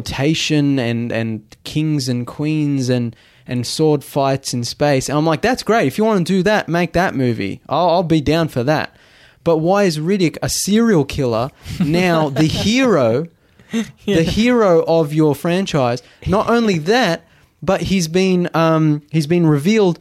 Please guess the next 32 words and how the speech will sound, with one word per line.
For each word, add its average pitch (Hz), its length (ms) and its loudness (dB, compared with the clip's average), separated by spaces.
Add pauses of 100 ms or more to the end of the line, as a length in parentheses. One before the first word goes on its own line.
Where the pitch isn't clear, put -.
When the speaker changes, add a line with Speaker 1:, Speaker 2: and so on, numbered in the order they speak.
(200)
Speaker 1:
to 165 140 -2
be 165 280 4
the 147 180 2
last 165 520 0
in 156 180 0
the 139 100 2
race 160 300 0
of 143 80 -2
Furians, 160 640 0
these 139 300 0 (560)
beautiful, 160 840 0
magical, 147 880 0
strong 147 840 0
alien 143 520 0
creatures. 147 720 0 (320)
And 220 180 -2
I'm 233 100 2
just 226 120 -2
like, 233 160 -2
"What 285 240 2
is 285 160 0
this 208 180 0
bullshit?" 156 600 0 (120)
Speaker 2:
<laughs> - 140 -14
Yeah, - 100 -2
to - 220 -12
do 180 160 -8
Speaker 1:
You 240 80 0
Speaker 2:
with 220 180 4
Speaker 1:
made 269 240 2
a 220 100 2
fucking 202 560 0